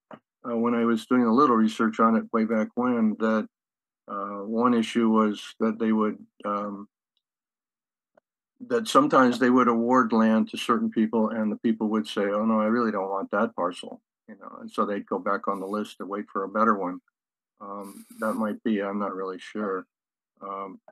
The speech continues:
<clears throat> but so, so what it sounds like with this case is that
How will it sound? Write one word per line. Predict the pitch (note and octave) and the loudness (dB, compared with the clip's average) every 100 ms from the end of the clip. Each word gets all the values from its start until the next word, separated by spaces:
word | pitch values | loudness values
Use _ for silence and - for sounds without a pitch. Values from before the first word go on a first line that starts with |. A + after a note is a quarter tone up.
| _ - | _ -8
<clears throat> | - B3 - _ _ _ - | -6 -6 -10 _ _ _ -2
but | C3 A2 _ _ _ _ _ _ _ _ | -2 -2 _ _ _ _ _ _ _ _
so, | - F3+ D#3 - | 4 6 6 0
so | - F3+ | 2 4
what | F#3 D#3 | 6 4
it | - | 4
sounds | F#3 G3+ | 4 6
like | D#3+ C#3 | 2 2
with | D3 | 0
this | F3 E3+ | 0 -2
case | - B2 G#2 - | 0 2 2 0
is | A#2+ | 0
that | B2 A2+ | 2 2